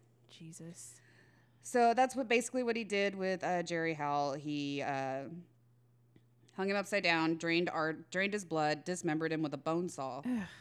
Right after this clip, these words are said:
Speaker 2: put him in separate trash bags, and then the garbage men took him away.
Speaker 1: Gross.
Speaker 2: And again, during this whole thing, he kept detailed notes of how he raped, tortured, ha-, uh, raped and tortured Howell,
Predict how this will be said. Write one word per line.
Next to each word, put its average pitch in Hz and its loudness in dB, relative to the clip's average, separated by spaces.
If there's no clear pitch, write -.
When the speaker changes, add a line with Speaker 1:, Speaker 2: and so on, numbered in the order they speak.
Speaker 2:
put 294 2
him 302 6
in 302 6
separate 302 0
trash 330 0
bags, 262 -2
and 254 -4
then 269 0
the 269 2
garbage 277 0
men 294 2
took 294 -4
him 294 -4
away. 311 -2
Speaker 1:
Gross. 196 -10
Speaker 2:
And 202 -8
again, 262 0
during 214 0
this 226 -4
whole 247 -4
thing, 262 -2
he 196 -2
kept 190 -4
detailed 208 -6
notes 202 -6
of 175 -8
how 175 0
he 170 0
raped, 202 0
tortured, 202 -4
ha-, 208 -6
uh, 175 -8
raped 247 -4
and 190 -4
tortured 233 -4
Howell, 175 -2